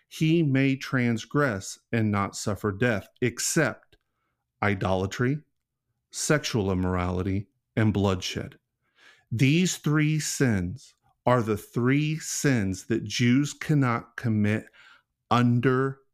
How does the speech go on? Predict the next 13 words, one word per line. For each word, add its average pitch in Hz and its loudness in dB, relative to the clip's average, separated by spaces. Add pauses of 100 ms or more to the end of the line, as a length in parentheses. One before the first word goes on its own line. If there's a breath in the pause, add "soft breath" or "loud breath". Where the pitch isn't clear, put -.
any 110 2 (180)
circumstances. - -6 (540 soft breath)
They 127 4
offer 135 0
an 120 0
ethical 160 0
foundation 123 -2
of 107 -2
the 110 -2
essence 98 -2 (180)
of 104 -2
Judaism. 98 0 (1120 soft breath)
Now, 143 4